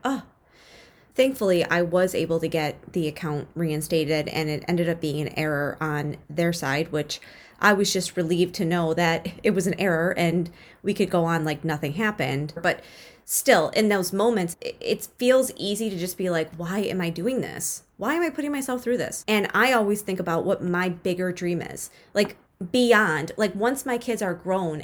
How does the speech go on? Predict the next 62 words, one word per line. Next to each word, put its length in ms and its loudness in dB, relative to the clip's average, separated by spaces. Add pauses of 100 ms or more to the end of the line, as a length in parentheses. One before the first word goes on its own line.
and 280 -2 (320)
they're 240 0
out 120 2
of 120 -4
the 80 -2
house 320 -4
and 100 -2
they 140 -2
have 160 -4
their 160 -2
own 180 -4
lives, 340 -6
what 180 0
is 120 -2
my 160 -2
business 260 -4
gonna 160 -4
look 180 -6
like 240 -6
then? 360 -4 (300)
What 160 -2
am 80 0
I 60 0
gonna 160 -2
be 100 0
doing 340 0
then? 380 -4 (560)
How 360 0
is 320 2 (380)
my 160 2
business 400 0
that 120 -2
I'm 140 -2
starting 340 0
now 380 -2 (300)
going 300 2
to 120 -4
have 280 -4
an 120 -4
impact 480 -4
on 200 0 (100)
what 160 2
I'm 120 0
doing 320 -4
then? 360 -8 (320)
And 360 -2
that's 320 2
what 120 0
I 80 0
think 180 -4
about, 320 -4
because 220 -2
it 160 0
brings 260 2
you 80 2
back 320 -2
down 220 -2
to 100 -6
earth 240 -4
and 100 -2
you 80 0
think, 280 -6